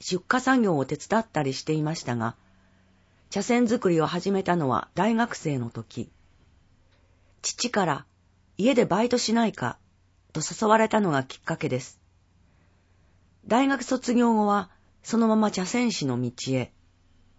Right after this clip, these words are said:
約三十九年、茶筅を作り続けています。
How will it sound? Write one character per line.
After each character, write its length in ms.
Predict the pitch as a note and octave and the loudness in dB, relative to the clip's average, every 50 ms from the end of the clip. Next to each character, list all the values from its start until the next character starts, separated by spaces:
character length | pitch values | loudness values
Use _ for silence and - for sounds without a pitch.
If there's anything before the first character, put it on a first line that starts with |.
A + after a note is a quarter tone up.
| _ _ _ _ _ _ _ _ _ - | _ _ _ _ _ _ _ _ _ -4
約 220 | - A3 - - | -4 -4 -4 -4
三 300 | - - A#3+ B3 B3 G#3+ | -2 0 2 4 4 2
十 220 | E3 - D#3 D3+ - | 2 0 0 -2 -2
九 160 | - - D#3 | -2 -2 -2
年、 240 | D#3 D#3 D3+ D3 - _ _ _ _ _ _ _ _ | 0 -2 -2 -4 -8 _ _ _ _ _ _ _ _
茶 140 | - F#3 F#3 | -8 -6 -4
筅 240 | - A3 G#3 G#3+ G#3 | 0 2 2 2 2
を 100 | G3+ G3 | 2 0
作 220 | F#3+ - - - A#3+ | -2 -4 -2 0 0
り 80 | A#3+ | 0
続 260 | A#3 - A#3 G#3+ G3+ A3 | 0 -2 -4 -4 -2 -2
け 120 | - D#3 | -2 -2
て 100 | - C3 | -2 -2
い 100 | B2+ B2 | -2 -2
ま 140 | A#2+ A2+ B2+ | -4 -6 -8
す。 260 | - - - - _ | -10 -14 -20 -20 _